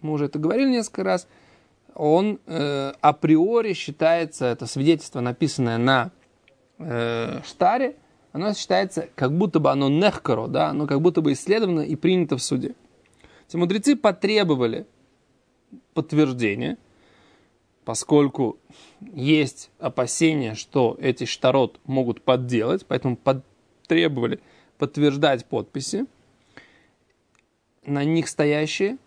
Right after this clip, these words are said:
да, но при этом облегчили мудрецы и сказали, что существует возможность, э, что если судьи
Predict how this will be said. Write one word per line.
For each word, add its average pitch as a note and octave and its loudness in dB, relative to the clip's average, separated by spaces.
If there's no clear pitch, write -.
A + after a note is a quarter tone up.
да, G3+ -6
но F3+ 4
при D3+ -6
этом D#4 -2
облегчили E3+ 2
мудрецы C3 0
и F#3+ 4
сказали, D#3+ 0
что C#3+ -2
существует D#3+ 2
возможность, B2+ 0
э, A#2+ 0
что - 2
если C#3+ 0
судьи C3+ 0